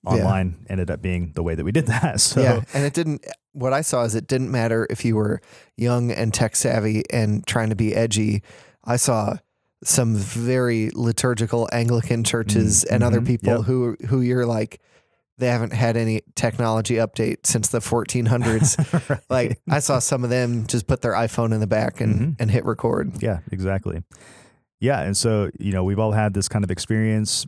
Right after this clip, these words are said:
Speaker 2: um, but maybe you're having, uh, maybe some trouble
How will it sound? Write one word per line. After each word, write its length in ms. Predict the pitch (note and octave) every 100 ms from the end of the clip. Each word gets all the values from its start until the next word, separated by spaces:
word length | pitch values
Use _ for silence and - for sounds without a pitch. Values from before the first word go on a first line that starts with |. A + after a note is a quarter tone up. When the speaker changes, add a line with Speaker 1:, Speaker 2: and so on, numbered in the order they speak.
| -
Speaker 2:
um, 420 | F#2 F2 E2 -
but 140 | F2+ G#2
maybe 200 | C3+ D3
you're 180 | B2+ A#2
having, 640 | A2+ G#2+ G#2+ G2 G2 F2+ - -
uh, 240 | - - - -
maybe 240 | - G#2
some 120 | G#2 G#2
trouble 300 | - G2